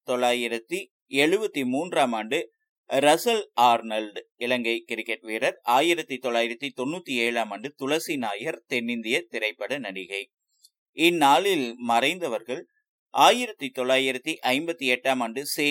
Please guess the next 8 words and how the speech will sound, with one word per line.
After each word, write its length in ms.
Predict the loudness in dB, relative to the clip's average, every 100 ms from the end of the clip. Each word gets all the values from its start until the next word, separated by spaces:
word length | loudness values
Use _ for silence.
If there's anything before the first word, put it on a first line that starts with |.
| 0
நாகலிங்கம், 720 | -2 -2 -4 -8 -8 -10 -10 _
இலங்கை 400 | -6 -4 0 -2 -4
நீதிபதி. 560 | -6 -8 -6 -8 -6 -8 -10 _ _ _ _
ஆயிரத்தி 520 | 6 6 6 -2 -4 -6
தொள்ளாயிரத்தி 600 | -2 0 0 -2 -6 -2
எழுபத்தி 400 | -2 0 -4 -2
ஐந்தாம் 320 | -2 0 -2 -2
ஆண்டு 180 | -4